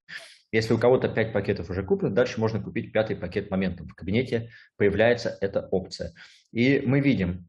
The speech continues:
что, э, здесь вместо тысяча ста двадцати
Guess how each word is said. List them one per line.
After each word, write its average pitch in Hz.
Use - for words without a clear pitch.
что, 95
э, 92
здесь 110
вместо 107
тысяча 98
ста 107
двадцати 139